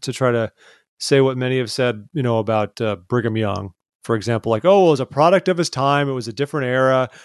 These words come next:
Focus on all the good he did." Yes, yes, yes. Fine. I'm not, that's not the excuse necessarily, but like you said, Jared, we have to, we have to have a nuanced view and recognize that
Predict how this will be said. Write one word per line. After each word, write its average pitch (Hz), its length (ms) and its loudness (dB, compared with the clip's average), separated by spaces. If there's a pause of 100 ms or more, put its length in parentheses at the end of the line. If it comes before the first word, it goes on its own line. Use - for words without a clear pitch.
(200)
Focus 135 280 -6
on 156 60 0
all 151 120 2
the 147 80 0
good 131 260 0
he 131 180 -6
did." 131 360 -4
Yes, 262 220 0
yes, 190 220 0
yes. 110 280 -14 (100)
Fine. 123 300 -2 (360)
I'm 156 120 2
not, 190 260 2 (540)
that's 175 140 0
not 226 140 2
the 165 100 -2
excuse 170 720 0 (160)
necessarily, 110 720 -4
but 139 140 -6
like 165 180 -2
you 202 60 -4
said, 190 200 -2
Jared, 113 260 -6
we 147 80 -4
have 196 140 -4
to, 127 200 -2 (640)
we 185 60 -2
have 202 100 -2
to 202 60 2
have 147 80 2
a 135 40 0
nuanced 147 580 2
view 113 280 -2
and 117 220 -8
recognize 113 760 -4
that 110 300 -4